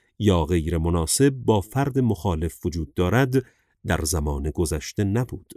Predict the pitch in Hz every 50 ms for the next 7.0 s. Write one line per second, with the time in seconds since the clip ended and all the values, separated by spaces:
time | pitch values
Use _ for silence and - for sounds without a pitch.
0 | - _ _ _ _ _ _ _ _ _ _ _ _ _ _ _ _ _ _ _
1 | - - 98 104 101 95 - - 139 143 143 127 120 110 98 92 104 110 - -
2 | - 143 139 131 117 110 98 85 - - - 101 - - 120 123 135 143 139 139
3 | 127 - _ _ _ _ _ _ _ - - 120 123 131 123 113 107 95 87 -
4 | - 92 87 85 78 85 92 104 113 113 113 - - 90 - - - 98 78 90
5 | 85 82 101 113 120 117 - 120 - - 98 - 92 90 85 87 107 123 113 -
6 | 113 107 101 - - 101 95 87 82 - - 90 82 82 85 98 110 117 120